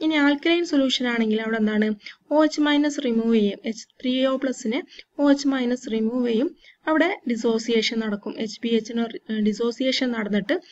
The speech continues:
അവിടെ എന്ത് കിട്ടും? പി എച്ച് മൈനസ് അയോൺസ് കൂടുതലായിട്ട്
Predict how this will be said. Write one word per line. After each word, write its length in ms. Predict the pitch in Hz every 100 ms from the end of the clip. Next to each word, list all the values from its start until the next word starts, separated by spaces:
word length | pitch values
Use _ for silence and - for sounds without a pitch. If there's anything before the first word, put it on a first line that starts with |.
| - -
അവിടെ 180 | 262 247
എന്ത് 200 | 240 226
കിട്ടും? 320 | 220 214 220 226 _
പി 80 | 226
എച്ച് 280 | 214 208 214
മൈനസ് 480 | 220 220 226 254 240
അയോൺസ് 420 | 226 226 220 277
കൂടുതലായിട്ട് 640 | 269 214 202 208 214 226